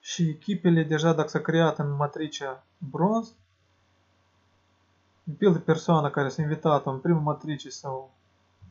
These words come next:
deci, încă o dată explic. Echipa, ea, dacă s-a creat, deja ea este creat odată pentru toate matricele. Deci dacă aveți, de pildă, șaisprezece persoane numai în nivelul patru, în toate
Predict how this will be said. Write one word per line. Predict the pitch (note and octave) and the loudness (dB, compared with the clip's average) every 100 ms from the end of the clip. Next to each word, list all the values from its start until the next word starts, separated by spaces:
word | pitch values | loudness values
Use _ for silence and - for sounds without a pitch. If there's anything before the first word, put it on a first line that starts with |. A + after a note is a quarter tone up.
| _ _ | _ _
deci, | - C3 - | -14 -12 -8
încă | C#3+ | -4
o | D3 | -2
dată | C#3 C3 | -2 -2
explic. | C#3+ - C#3 - - - _ _ _ _ _ _ _ _ _ _ - - - - _ _ _ _ _ _ _ _ _ _ | -8 -8 -14 -14 -20 -20 _ _ _ _ _ _ _ _ _ _ -8 -6 -6 -10 _ _ _ _ _ _ _ _ _ _
Echipa, | E3 D3 - F#3+ E3 | -8 -6 -2 0 0
ea, | D3 C#3+ | -2 0
dacă | C#3+ | -2
s-a | - D#3+ | -2 -4
creat, | D3 D3 D#3 G#3+ G#3+ | -2 -4 0 2 0
deja | D#3+ D3 D#3+ | -4 0 2
ea | E3+ D#3+ | 2 2
este | E3 E3 D#3 | 0 -2 -8
creat | D#3 E3 E3+ D#3+ | -2 2 2 0
odată | D3 E3+ F3 | 0 2 2
pentru | E3 D#3+ D3 - | -2 -8 -12 -4
toate | D#3+ D3+ | -4 -2
matricele. | D3+ D3 D3+ C#3 C3+ C3 _ _ _ _ - _ _ _ _ - | -6 -6 -6 -6 -12 -14 _ _ _ _ -20 _ _ _ _ -12
Deci | D3 - | -10 -4
dacă | D#3 F3 E3+ E3 | 4 4 4 2
aveți, | D3+ F3 F3 - | 4 2 2 -2
de | D#3 D3 D3 | -4 -4 -6
pildă, | - D#3+ D3+ D3 C#3+ C3+ C3 _ _ _ _ _ _ _ _ _ _ _ _ _ _ _ _ _ | -2 -2 -2 -2 -2 -2 -8 _ _ _ _ _ _ _ _ _ _ _ _ _ _ _ _ _
șaisprezece | - - D#3 D3 C#3+ C3+ - | -8 -2 -2 -2 -4 -6 -8
persoane | D3+ - E3 C#3+ C3+ | -10 -2 -2 -2 -4
numai | C#3 C3+ C3 | -6 -6 -6
în | C3+ | -6
nivelul | C#3 C#3 C3 | -4 -2 -4
patru, | - G#3 A3 E3+ | 0 2 2 2
în | E3 | 2
toate | E3+ D#3+ D#3 D3 C3+ | 4 2 2 -2 -4